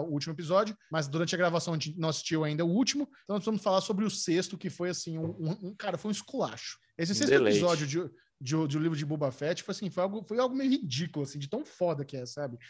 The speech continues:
Speaker 1: É exagerado. É, e assim, uma coisa que eu tô batendo nessa tecla pra vocês dois, principalmente. Cara, mais do que nunca, a, é essencial assistir as animações.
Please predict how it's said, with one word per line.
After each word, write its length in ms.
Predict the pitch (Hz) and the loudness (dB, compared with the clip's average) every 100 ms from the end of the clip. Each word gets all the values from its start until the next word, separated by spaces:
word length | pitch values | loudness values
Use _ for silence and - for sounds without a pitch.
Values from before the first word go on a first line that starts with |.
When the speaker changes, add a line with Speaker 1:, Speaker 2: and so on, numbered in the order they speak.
| - | -8
Speaker 1:
É 60 | 156 | -2
exagerado. 760 | 160 240 302 185 180 147 120 - - | 2 4 6 8 8 8 0 -8 -4
É, 140 | 165 190 | -2 6
e 60 | |
assim, 360 | 247 - 214 170 | 8 8 4 2
uma 180 | 170 190 | 2 2
coisa 240 | 262 277 | 2 0
que 40 | 330 | -2
eu 80 | - | -2
tô 140 | 277 | 2
batendo 240 | 262 262 | 2 2
nessa 180 | 254 208 | 0 -2
tecla 240 | 190 202 196 | -2 -2 -2
pra 140 | 208 | -2
vocês 320 | 196 254 285 | -2 0 0
dois, 240 | 185 208 202 | 4 4 2
principalmente. 640 | 220 220 156 147 143 - _ - | -4 -4 -2 -2 -4 -8 _ 0
Cara, 340 | 185 151 131 | 2 2 0
mais 400 | 160 156 185 214 | -4 0 2 2
do 100 | 180 | -2
que 140 | - 180 | -4 -4
nunca, 480 | 151 170 - 120 - _ - | -2 -4 -4 -8 -10 _ -8
a, 380 | 139 143 139 143 _ _ | -4 -2 -2 -6 _ _
é 120 | 160 180 | 2 4
essencial 680 | 170 214 220 220 170 170 170 | 4 2 2 4 4 4 4
assistir 420 | 147 143 - 160 | 0 -4 -2 -2
as 140 | 151 | 0
animações. 640 | 156 156 151 - 104 98 | -2 -4 -6 -8 -12 -16